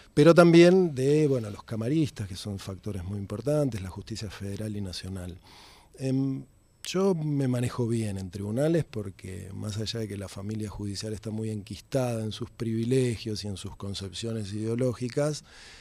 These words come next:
hay gente de todo tipo y gente muy valiosa también que me parece que hay que rescatar y no olvidarse de ellos, ¿no? Digamos,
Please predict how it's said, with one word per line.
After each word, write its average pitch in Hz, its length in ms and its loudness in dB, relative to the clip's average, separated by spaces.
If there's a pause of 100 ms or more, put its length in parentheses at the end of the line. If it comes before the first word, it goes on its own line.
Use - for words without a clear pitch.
(140)
hay 143 160 2
gente 123 320 4
de 101 120 0
todo 107 180 0
tipo 139 260 0
y 107 40 2
gente 104 260 -4
muy 107 220 0
valiosa 98 480 -6
también 107 440 -4
que 101 320 -6
me 92 80 -12
parece 98 340 -8
que 98 100 -8
hay 98 80 -6
que 95 100 -10
rescatar 104 460 -4
y 139 80 2
no 120 80 -2
olvidarse 110 500 -4
de 104 220 -4
ellos, 87 280 -12
¿no? 113 240 -2
Digamos, 98 500 -8